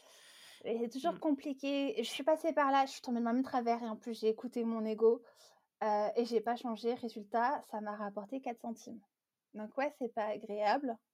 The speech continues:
Speaker 1: C'est pour ça que je dis aux gens : « Venez me parler ou allez parler à une pote à ce moment-là ou allez, allez relire vos retours clients. »
Speaker 2: Mhm.
Speaker 1: Faites une pause morale, voilà,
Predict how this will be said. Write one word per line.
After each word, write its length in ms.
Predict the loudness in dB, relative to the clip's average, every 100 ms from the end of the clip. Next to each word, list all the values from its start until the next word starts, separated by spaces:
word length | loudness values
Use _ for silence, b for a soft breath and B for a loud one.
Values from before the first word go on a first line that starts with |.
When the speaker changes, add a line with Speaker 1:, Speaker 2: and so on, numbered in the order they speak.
| _ _ _ _ _ _ _ _ _ _ _ _ _ _
Speaker 1:
C'est 160 | -18
pour 140 | -14 -4
ça 160 | -2
que 200 | 0 -2
je 80 | -2
dis 100 | -2
aux 80 | -4
gens : « 140 | -4
Venez 160 | -4 -2
me 80 | -2
parler 440 | -2 -2 0 0
ou 80 | 0
allez 180 | -2 -4
parler 240 | -4 -4 -2
à 40 |
une 200 | -4 -6
pote 220 | -4 -4
à 60 | -6
ce 120 | -6
moment-là 600 | -6 -4 -2 -2 -2 0
ou 80 | 2
allez, 220 | 4 4 4
allez 240 | 4 4
relire 340 | 2 0 0 -2
vos 220 | -2 0
retours 320 | 0 -2 -10
clients. » 360 | -8 -4 -4 -6 b b b b b _ _
Speaker 2:
Mhm. 340 | -10 -6 -4 6
Speaker 1:
Faites 240 | 6 8
une 200 | 6 6
pause 280 | 6 4 6
morale, 500 | 6 6 4 2 2 0
voilà, 280 | -2 -2